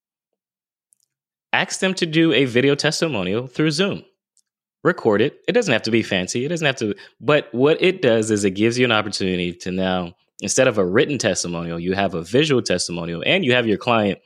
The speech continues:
who's showing their excitement of working with you. So that's the second way, it's just a social proof of getting on, getting your clients on video. Now, a third way is going back to the social proof idea, the testimonial.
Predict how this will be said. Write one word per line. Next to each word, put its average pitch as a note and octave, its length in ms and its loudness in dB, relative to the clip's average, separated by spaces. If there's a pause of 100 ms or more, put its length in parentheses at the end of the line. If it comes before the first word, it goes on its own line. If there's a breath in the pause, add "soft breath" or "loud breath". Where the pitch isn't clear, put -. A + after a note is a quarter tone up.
(540)
who's F#2 160 -4
showing G#2 380 2
their F2+ 160 2
excitement D#2+ 440 -2
of E2 120 -12
working D#2+ 340 -10
with C#2+ 220 -16
you. - 180 -12 (580 soft breath)
So - 120 0
that's C#3+ 160 0
the - 40 -2
second C#3+ 260 0
way, A2 40 4
it's A2+ 80 2
just C#3 160 0
a A#2 40 -4
social C3 300 0
proof B2 280 0
of F#2+ 180 -2
getting A#2 380 0 (100)
on, G#2 260 2
getting B2 200 2
your A2 100 2
clients A#2+ 380 0
on F2 160 -2
video. E2 400 -6 (720)
Now, A#2 220 2
a - 100 -2
third D3 340 2
way F2 340 -4 (220)
is G#2 720 2
going A2+ 220 2
back A#2 160 2
to - 80 -2
the G#2+ 80 2
social G#2+ 320 -2
proof F#2+ 200 -4
idea, E2 360 -4
the E2 40 -10
testimonial. F#2 800 -6